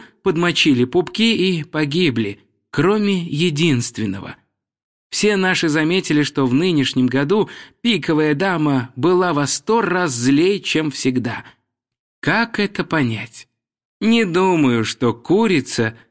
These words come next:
способна обидеться на то, что получились утята вместо цыплят.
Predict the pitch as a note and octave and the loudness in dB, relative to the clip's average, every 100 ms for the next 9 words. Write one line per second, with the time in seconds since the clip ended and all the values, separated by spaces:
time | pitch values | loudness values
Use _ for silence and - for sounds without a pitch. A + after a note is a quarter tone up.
0 | _ - - G#3+ - A3 F#3+ F#3+ F3+ G3 | _ -8 -2 -2 0 0 0 0 0 0
1 | F#3 E3+ - D#3+ D3 C3+ F#3+ G3 D#3 - | 0 -2 0 0 0 0 0 0 -2 -2
2 | D#3 C3+ D3 D3+ - D#3+ D#3 - G#3 - | -2 2 2 2 2 0 0 -2 -4 0
3 | D4 D#3 B2+ B2 D3 D3+ A#2+ - B2 - | 2 2 0 0 0 0 0 -2 -4 -2
4 | C3+ D3 A2 | 0 0 0